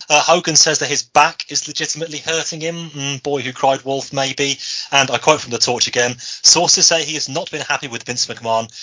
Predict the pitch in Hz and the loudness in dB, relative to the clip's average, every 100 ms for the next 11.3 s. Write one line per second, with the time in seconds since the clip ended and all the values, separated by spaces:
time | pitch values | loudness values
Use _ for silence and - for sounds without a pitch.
0 | - - 147 - 151 139 131 - 135 - | -10 -2 4 4 2 -2 -4 -2 2 2
1 | 143 139 117 98 - 113 - 92 95 101 | 2 -2 -4 -8 -6 -6 -6 -6 -4 -4
2 | 110 - - - 110 107 - 127 156 156 | -6 -16 -16 -12 -8 -8 2 4 4 2
3 | 143 135 127 123 - 135 151 - 143 - | 0 0 -2 -6 -8 -8 -6 -4 4 4
4 | 151 143 135 - 156 143 - - _ _ | 4 -2 -6 -6 -2 -2 -4 -14 _ _
5 | - - - - - - - _ 101 113 | -20 -20 -20 -20 -20 -20 -20 _ -2 0
6 | 120 - 117 113 - 110 107 110 107 - | 0 0 0 0 0 0 0 -2 -2 -2
7 | 123 117 107 101 92 82 82 82 - 85 | -4 -4 -6 -8 -12 -12 -14 -16 -12 -12
8 | 87 87 87 - 87 - - - _ _ | -10 -10 -6 -6 -6 -12 -16 -18 _ _
9 | _ - - - 117 117 120 110 - 107 | _ -20 -20 -2 2 4 4 2 2 2
10 | 113 101 - 98 95 98 87 - 87 - | 2 2 -2 -2 -8 -10 -10 -10 -2 4
11 | 131 135 | 4 4